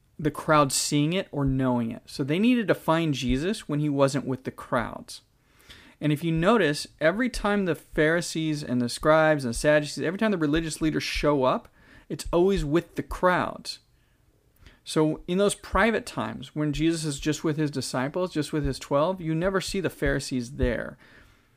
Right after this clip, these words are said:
So it's only in his public moments that they know where he's at.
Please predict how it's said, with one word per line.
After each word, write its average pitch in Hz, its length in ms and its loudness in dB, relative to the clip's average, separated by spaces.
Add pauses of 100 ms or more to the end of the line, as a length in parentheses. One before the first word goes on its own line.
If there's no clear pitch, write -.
(480)
So 156 500 2 (100)
it's 165 300 -4 (180)
only 240 240 2
in 220 60 0
his 160 120 0
public 185 420 -2
moments 151 380 2
that 156 120 -6
they 123 100 0
know 131 200 2
where 120 140 0
he's 120 200 -4
at. - 320 -10